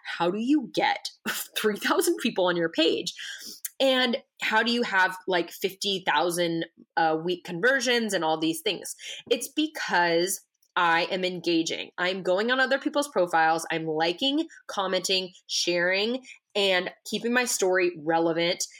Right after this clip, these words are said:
and also following. I follow, and then at the end of a week, I go on an app called Cleaner,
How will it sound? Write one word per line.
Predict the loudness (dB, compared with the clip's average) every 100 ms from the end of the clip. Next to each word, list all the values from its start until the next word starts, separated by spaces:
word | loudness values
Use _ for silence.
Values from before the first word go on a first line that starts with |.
| -8
and | -6 -4
also | 0 0 2 2 4 2 -2 _ -16 0
following. | 2 2 -2 -6 -6
I | 0 0
follow, | 0 0 2 4 2 2
and | 0 0
then | 0
at | -2 -4
the | -8 -6
end | -2 0 2 2
of | 2
a | 2
week, | 2 0 -4 -8 -20 _ _ _ _ _ -16 -4
I | -2
go | 2 2
on | 2
an | 0
app | 0 -2 -2
called | -2 -2
Cleaner, | -6 -4 -2 0 0 -2